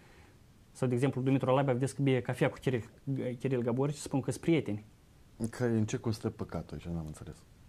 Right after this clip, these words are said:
Speaker 1: Nu-i cu păcat. Dar de ce eu aș trebui să am un păcat că a fost în P D? Dar Chiril Gaborici a fost candidatul P D-ului pentru funcția de deputat.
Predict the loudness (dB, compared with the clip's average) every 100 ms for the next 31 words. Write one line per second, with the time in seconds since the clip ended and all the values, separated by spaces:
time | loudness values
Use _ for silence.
0 | -20 -20 -2 2 2 0 -2 0 0 -2
1 | -6 -20 -20 -20 -18 -2 2 2 0 2
2 | 4 4 4 0 2 2 2 2 0 0
3 | 0 -2 -2 -2 0 2 2 0 -6 -20
4 | -20 -20 -20 -20 -20 -2 0 2 2 2
5 | 4 4 4 4 0 0 0 2 4 4
6 | 0 0 2 4 4 4 2 0 2 2
7 | 2 0 0 0 -2 -2